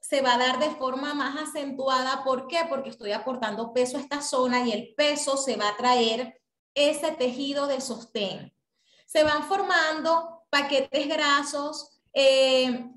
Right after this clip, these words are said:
y se va perdiendo la definición mandibular, haciéndose más prominente las líneas de marioneta, también la cuenca ósea se va hundiendo, haciéndose más prominentes las ojeras,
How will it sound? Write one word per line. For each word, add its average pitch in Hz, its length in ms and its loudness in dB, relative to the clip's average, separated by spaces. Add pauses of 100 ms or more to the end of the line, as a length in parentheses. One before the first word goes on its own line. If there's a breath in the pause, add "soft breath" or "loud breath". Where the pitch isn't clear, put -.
y 302 100 -4
se 302 140 0
va 269 180 2
perdiendo 302 880 0
la 285 160 0
definición 277 960 -2 (160)
mandibular, 277 1120 2 (300)
haciéndose 262 840 -4
más 277 240 0
prominente 277 1040 -2 (160)
las 277 280 0
líneas 269 400 -2
de 277 100 -2
marioneta, 277 1000 -2 (160)
también 277 560 0
la 294 200 0
cuenca 254 420 0
ósea 269 540 -2
se 254 180 0
va 233 140 2
hundiendo, 285 1000 -2 (180)
haciéndose 254 600 -4
más 240 200 -4
prominentes 254 640 0
las 262 180 -2
ojeras, 269 680 0